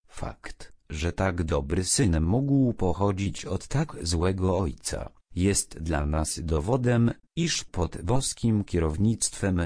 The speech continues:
niekoniecznie jest tak, że dziedziczymy wszelkie złe cechy naszych przodków. Pomimo to nie możemy pokonać ich w zupełności,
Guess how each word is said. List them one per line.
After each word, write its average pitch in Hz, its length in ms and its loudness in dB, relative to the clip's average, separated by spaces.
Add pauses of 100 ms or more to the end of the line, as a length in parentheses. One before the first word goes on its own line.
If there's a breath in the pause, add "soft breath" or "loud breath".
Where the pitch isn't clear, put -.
niekoniecznie 113 800 2
jest 110 420 0
tak, - 360 -4 (220)
że 98 320 2
dziedziczymy 87 720 0
wszelkie 104 600 0
złe 95 300 2
cechy 110 420 0
naszych 87 480 0
przodków. - 840 -6 (420)
Pomimo 95 500 2
to 120 280 0
nie 85 200 2
możemy 123 480 2
pokonać 101 840 0
ich 98 220 -4 (100)
w 82 80 -6
zupełności, 92 1080 0